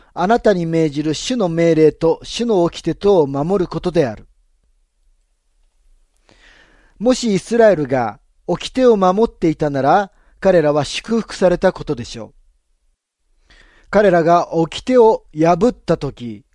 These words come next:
彼らの上に裁きが下りました。神様は千五百年もの間、イスラエルを通して、世界と私たちに、神様が律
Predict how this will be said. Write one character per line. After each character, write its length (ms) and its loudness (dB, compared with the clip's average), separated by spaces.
彼 240 4
ら 120 4
の 120 -2
上 220 2
に 260 -8
裁 240 -2
き 140 -4
が 120 4
下 240 -4
り 120 -8
ま 80 -16
し 80 -20
た。 200 -20
神 180 -2
様 240 -4
は 140 2
千 260 2
五 140 0
百 260 0
年 180 2
も 140 -2
の 80 0
間、 460 0
イ 100 -4
ス 160 -6
ラ 100 6
エ 60 4
ル 100 0
を 80 -2
通 240 -2
し 120 -12
て、 300 -14
世 220 -4
界 240 2
と 160 0
私 340 -2
た 100 -6
ち 140 -14
に、 300 -10
神 200 0
様 280 -4
が 140 4
律 260 -6